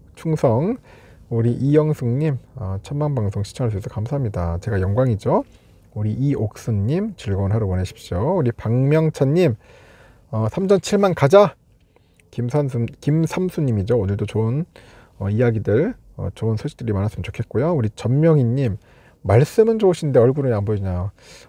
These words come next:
어, 제가 얼굴은 잘 안 보여줍니다. 제가 탑 시크릿이라서. <laughs> 어, 오늘은, 오늘이 아니라 참, 어, 다-, 다음 주에는 한번 볼 겁니다. 다-, 다음 주에. 그, 거의 뭐 한 두세 명 모일라나 모르겠다.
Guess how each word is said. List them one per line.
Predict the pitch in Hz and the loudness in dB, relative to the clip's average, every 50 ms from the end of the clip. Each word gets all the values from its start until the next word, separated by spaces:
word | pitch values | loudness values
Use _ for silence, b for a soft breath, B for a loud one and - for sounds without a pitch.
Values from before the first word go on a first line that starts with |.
| B - | B -8
어, | 120 117 120 117 | -6 -4 -4 -2
제가 | - 160 135 | 2 4 4
얼굴은 | 120 143 160 165 160 135 | 4 4 4 2 0 0
잘 | 113 - 139 | 0 -2 -2
안 | 113 98 107 | -2 -2 0
보여줍니다. | 143 160 156 151 135 117 98 90 87 90 101 117 - | 0 0 0 0 -2 -4 -2 -4 -4 -4 -4 -6 -6
제가 | - 104 104 95 98 - | -8 -6 -6 -6 -6 -6
탑 | - - 196 - | -6 -10 -8 -8
시크릿이라서. | - - 180 - - 185 160 139 - 123 107 95 - - 90 98 135 185 | -8 -12 -10 -2 0 0 0 2 2 2 2 2 0 -2 -2 0 0 0
<laughs> | 156 - - - - - _ - - - - 196 196 185 175 165 156 - - - - | -2 -2 -6 -16 -20 -20 _ -20 -20 -18 -12 -10 -10 -10 -10 -12 -16 -18 -18 -10 -6
어, | 101 98 95 110 110 | -6 -4 -4 0 0
오늘은, | 117 131 135 131 156 170 170 - _ _ _ _ _ _ _ _ B B B B B B - | 2 2 4 4 2 2 0 -4 _ _ _ _ _ _ _ _ B B B B B B -4
오늘이 | 117 123 139 131 127 | -2 0 0 0 0
아니라 | 107 90 92 107 123 120 | 0 -2 -4 -4 -6 -8
참, | - - 98 98 104 120 - - B B B B B B B - | -8 -6 -6 -6 -6 -8 -10 -14 B B B B B B B -14
어, | - 120 120 117 117 117 117 - | -8 -6 -4 -4 -4 -6 -6 -8
다-, | - - 123 131 135 | -2 0 2 2 2
다음 | 131 151 151 151 147 147 - - | 2 0 0 0 -2 -4 -8 -6
주에는 | - 143 123 127 160 190 208 | -4 -2 -2 -2 -2 -6 -6
한번 | 151 143 135 127 117 104 104 107 _ _ _ _ | -6 -4 -4 -2 -2 -2 -4 -6 _ _ _ _
볼 | - 120 | -6 -6
겁니다. | - - 156 139 117 101 - 87 87 95 127 175 226 233 _ _ _ _ - | -2 -2 -2 -2 -2 -4 -4 -4 -4 -4 -4 -6 -8 -10 _ _ _ _ -20
다-, | - - 90 | -10 -8 -6
다음 | - 95 90 87 85 | -4 -4 -4 -4 -6
주에. | - - - 85 85 104 156 208 - _ - - - _ _ _ _ _ _ - _ - | -8 -8 -8 -6 -4 -4 -4 -6 -8 _ -20 -20 -20 _ _ _ _ _ _ -20 _ -10
그, | - 101 98 - - - - - - B B B B B | -8 -8 -8 -8 -10 -20 -20 -20 -20 B B B B B
거의 | - 104 110 117 | -2 0 0 0
뭐 | 110 117 127 | 0 0 -2
한 | 127 117 | -2 -4
두세 | - - 117 110 160 | -4 -6 -2 -2 0
명 | 170 165 139 107 | 0 0 0 0
모일라나 | 95 104 127 151 156 143 | 0 0 0 0 0 -2
모르겠다. | 104 95 123 139 - - - 90 87 107 170 | -2 -2 -2 -4 -6 -6 -8 -6 -6 -6 -6